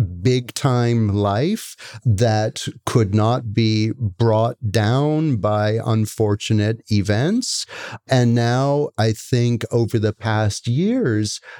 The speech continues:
and with the help of psychedelics, a large part of it is actually carrying that syllogism through in a way that Ivan Ilyich only did belatedly, understanding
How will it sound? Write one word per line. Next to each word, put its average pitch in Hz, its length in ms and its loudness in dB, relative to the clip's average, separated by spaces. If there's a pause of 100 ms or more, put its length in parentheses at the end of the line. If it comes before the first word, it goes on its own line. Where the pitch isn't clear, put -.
(100)
and 113 340 2 (100)
with 120 280 2
the 104 120 2
help 139 340 0
of 110 80 -2
psychedelics, 110 1120 0 (440)
a 135 120 4
large 135 460 2
part 120 320 0
of 110 100 0
it 110 200 0
is 120 280 -2
actually 113 420 0
carrying 117 520 0
that 107 220 -2
syllogism 101 640 0
through 180 420 0
in 110 100 2
a 110 80 2
way 107 200 2
that 107 200 -4
Ivan 104 360 0
Ilyich 113 500 0
only 110 260 2
did 95 280 -2
belatedly, 120 880 0 (540)
understanding 120 1400 0